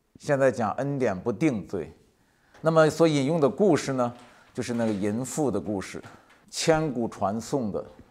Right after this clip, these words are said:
也是振聋发聩的一件事情。文士跟法利赛人带着行淫时被拿的妇人来，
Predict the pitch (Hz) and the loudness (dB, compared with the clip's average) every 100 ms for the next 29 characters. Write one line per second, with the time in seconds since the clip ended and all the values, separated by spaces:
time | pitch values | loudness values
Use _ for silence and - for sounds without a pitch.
0 | - 101 101 135 135 151 123 117 113 120 | -10 -6 -2 -4 4 4 4 -2 2 2
1 | 120 - 139 90 71 - 87 92 82 - | 2 0 0 0 -6 -8 -6 -6 -8 -10
2 | 90 - - _ _ _ _ 127 143 175 | -10 -14 -20 _ _ _ _ 0 2 0
3 | 160 135 151 117 113 123 139 117 110 117 | 0 0 2 2 2 4 4 4 2 4
4 | 127 110 - - 123 143 143 147 - 123 | 4 4 -2 -6 -4 -2 -2 -2 -4 0
5 | 113 120 107 92 107 107 - 135 107 104 | 2 2 0 -2 -2 -2 -2 -2 -2 -2
6 | 104 82 90 95 | -4 -2 -4 -6